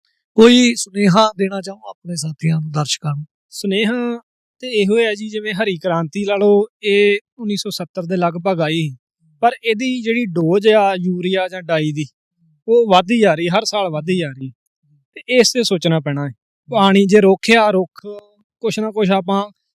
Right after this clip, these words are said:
Speaker 2: ਜਿਵੇਂ ਆਪਣੇ ਜ਼ਮੀਨ ਨੂੰ ਪਾਇਆ ਜਾਂਦਾ, ਉੱਤੇ ਕੁਛ ਨਾ ਕੁਛ ਰੁੱਖ ਆਪਾਂ ਲਾਈਏ, ਕਿਉਂਕਿ ਗਰਮੀ ਦੇ ਵਿੱਚ ਬਾਹਰ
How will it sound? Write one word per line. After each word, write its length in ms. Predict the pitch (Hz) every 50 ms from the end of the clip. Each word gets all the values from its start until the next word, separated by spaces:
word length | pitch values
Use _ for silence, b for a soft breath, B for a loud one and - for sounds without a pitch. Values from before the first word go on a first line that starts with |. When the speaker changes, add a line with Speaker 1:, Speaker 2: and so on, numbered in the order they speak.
| _ _
Speaker 2:
ਜਿਵੇਂ 320 | - 208 202 202 208 208 214 - -
ਆਪਣੇ 460 | 220 196 175 202 208 202 202 196 196 - _
ਜ਼ਮੀਨ 340 | 175 185 185 180 180 180 185
ਨੂੰ 140 | 190 196 196 -
ਪਾਇਆ 260 | - 170 185 202 214
ਜਾਂਦਾ, 280 | 196 190 185 165 165 185
ਉੱਤੇ 240 | 202 202 - 226 214
ਕੁਛ 200 | - 214 196 180
ਨਾ 120 | 196 208
ਕੁਛ 180 | 202 208 180 190
ਰੁੱਖ 300 | 202 175 170 165 - - - 208 202 208 _ _ _ _ _ 160 -
ਆਪਾਂ 220 | 190 165 208 214
ਲਾਈਏ, 400 | 185 160 156 165 202 220 214 208
ਕਿਉਂਕਿ 260 | 196 - 214 208 226 233 190 196
ਗਰਮੀ 300 | 196 185 190 202 208 208
ਦੇ 120 | 226 226
ਵਿੱਚ 280 | 220 208 185 151 - 214 220 220 214 220 _ _ _ _ _ _
ਬਾਹਰ 300 | 156 156 165 190 220